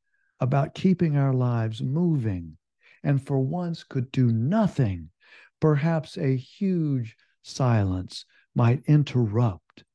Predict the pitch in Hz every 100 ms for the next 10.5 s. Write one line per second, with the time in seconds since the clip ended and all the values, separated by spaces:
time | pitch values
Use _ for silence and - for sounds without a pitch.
0 | _ _ - 127 - - 120 95 107 131
1 | 127 - _ _ 240 - - 117 110 113
2 | 120 120 - - _ _ _ _ _ _
3 | _ _ _ _ _ _ _ _ - 165
4 | 160 180 190 185 202 160 165 156 - 135
5 | 123 123 117 120 113 139 120 120 110 -
6 | - _ _ _ _ _ - 143 143 127
7 | - 180 175 196 143 127 120 - 143 131
8 | 123 120 110 - _ _ _ _ _ _
9 | _ _ _ _ _ _ _ - 131 131
10 | - 98 87 - -